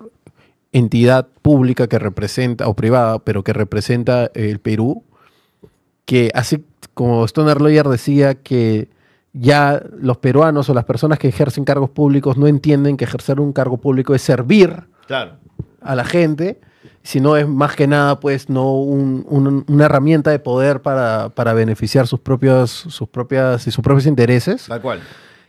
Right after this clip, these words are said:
Speaker 1: Es que como, es evidente, pues, weón, ¿quién quiere matarse por una entidad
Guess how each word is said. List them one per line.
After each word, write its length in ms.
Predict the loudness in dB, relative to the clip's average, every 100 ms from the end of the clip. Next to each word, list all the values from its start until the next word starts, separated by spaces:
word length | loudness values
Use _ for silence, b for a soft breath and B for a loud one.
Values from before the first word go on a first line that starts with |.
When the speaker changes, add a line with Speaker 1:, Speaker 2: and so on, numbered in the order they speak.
| _ -2
Speaker 1:
Es 120 | 0
que 160 | 2
como, 380 | 2 4 4 0 -6 -4
es 140 | 2
evidente, 400 | 4 4 2 0
pues, 160 | 0 2
weón, 300 | 2 2 0
¿quién 260 | 2 2 4
quiere 180 | 4
matarse 520 | 4 4 2 2 -4 -6 _ _
por 200 | -2 2
una 140 | 2 0
entidad 500 | -2 2 2 2